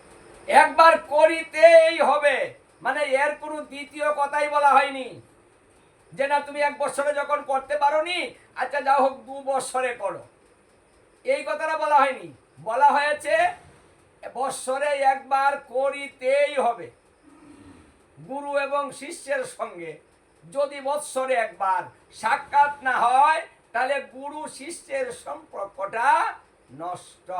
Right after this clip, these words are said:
হয়, ওটা দূরত্ব চলে আসে। তো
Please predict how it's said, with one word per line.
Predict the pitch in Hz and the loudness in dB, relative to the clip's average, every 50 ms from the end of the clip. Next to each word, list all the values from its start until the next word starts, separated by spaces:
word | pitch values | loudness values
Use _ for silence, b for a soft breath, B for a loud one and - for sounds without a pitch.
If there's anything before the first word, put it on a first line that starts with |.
| 170 143 | -8 -8
হয়, | 151 151 151 147 139 131 127 - - - - _ _ _ _ _ _ _ _ _ _ _ _ _ _ _ _ _ _ _ _ _ _ _ _ _ - | -8 -8 -8 -8 -10 -10 -12 -16 -20 -20 -20 _ _ _ _ _ _ _ _ _ _ _ _ _ _ _ _ _ _ _ _ _ _ _ _ _ -8
ওটা | - 302 294 294 269 | -6 -4 -4 -4 -2
দূরত্ব | 285 285 294 269 - - 277 262 262 | 2 2 2 2 2 -2 -4 -2 0
চলে | 269 262 254 254 240 233 220 | 0 0 2 4 4 2 2
আসে। | - 214 202 180 - - - - - _ _ _ _ _ _ _ _ _ _ _ _ - _ _ - _ _ _ _ _ _ _ _ _ _ _ _ _ _ _ _ _ _ - _ _ _ _ _ _ _ _ | 0 -4 -6 -6 -6 -6 -10 -16 -20 _ _ _ _ _ _ _ _ _ _ _ _ -20 _ _ -20 _ _ _ _ _ _ _ _ _ _ _ _ _ _ _ _ _ _ -20 _ _ _ _ _ _ _ _
তো | - | -14